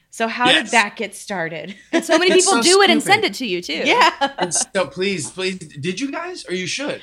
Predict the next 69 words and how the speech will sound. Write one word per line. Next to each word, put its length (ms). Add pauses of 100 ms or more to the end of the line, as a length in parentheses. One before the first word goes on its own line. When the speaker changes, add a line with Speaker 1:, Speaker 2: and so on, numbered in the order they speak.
(160)
Speaker 3:
No, 100
Speaker 1:
We 80
Speaker 3:
we 60
Speaker 1:
haven't 180
Speaker 3:
will. 80
Speaker 1:
yet. 140
Speaker 3:
We 80
Speaker 1:
We 60
Speaker 3:
have, 180
but 100
I'm 160
Speaker 1:
will. 40
Speaker 3:
saying 320
a 40
lot 200
of 60
Speaker 2:
Oh, 20
Speaker 3:
people 200
Speaker 2:
please 120
Speaker 3:
do. 100
Speaker 2:
do. 80
Speaker 3:
I 40
Speaker 2:
I'll 40
Speaker 3:
see 220
it 60
in 100
your 80
Speaker 2:
totally, 60
Speaker 3:
story 240
Speaker 2:
yeah, 60
Speaker 3:
all 80
the 60
Speaker 2:
re-, 320
Speaker 3:
time. 200
Speaker 2:
repost 140
it. 680
Speaker 3:
<laughs> 40
Speaker 2:
Um, 520 (840)
I 120
was 160
just 280
sitting, 420
so 340
at 100
the 80
beginning 400
of 60
the 60
second 360
act, 420
I 200
have 240
this 120
costume, 520
which 180
is 140
pretty 260
sweet. 300
It's 100
called 200
the 80
Red 200
Death 260
costume. 520 (500)
And, 460
um, 420
part 260
of 120
it 180